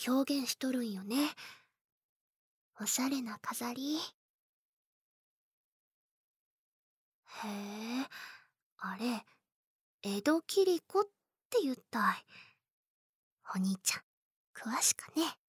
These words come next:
もしかして、いろいろ調べとった？<laughs> やっぱり。今日のお兄ちゃん、う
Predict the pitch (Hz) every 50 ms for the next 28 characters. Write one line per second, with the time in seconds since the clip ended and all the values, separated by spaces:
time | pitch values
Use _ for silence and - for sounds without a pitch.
0 | _ _ _ _ _ _ _ _ _ _ _ _ _ _ _ _ _ _ _ _
1 | _ _ _ _ _ _ _ _ _ _ _ - 254 254 - - _ - 214 208
2 | - - _ - 254 247 226 226 - - - - - _ _ _ _ _ _ _
3 | _ _ _ _ _ _ _ _ _ _ _ - 208 202 214 220 226 226 226 226
4 | 226 220 220 220 226 220 - - - 240 240 233 - 233 - 240 247 _ _ -
5 | 220 240 320 392 - _ _ _ _ _ _ _ _ _ _ _ _ _ _ _
6 | _ _ _ _ _ _ _ _ _ _ _ _ _ - - - - 381 427 -
7 | _ _ _ _ _ _ _ _ _ _ - - - - - - - - - _
8 | _ _ _ _ - - - _ _ _ _ _ - - - - - _ _ _
9 | _ _ _ _ _ _ _ _ _ _ _ _ _ _ _ _ _ _ _ _
10 | _ _ _ _ _ _ _ _ - - - 233 226 220 214 208 202 202 196 214
11 | 214 220 220 _ - - 196 185 - -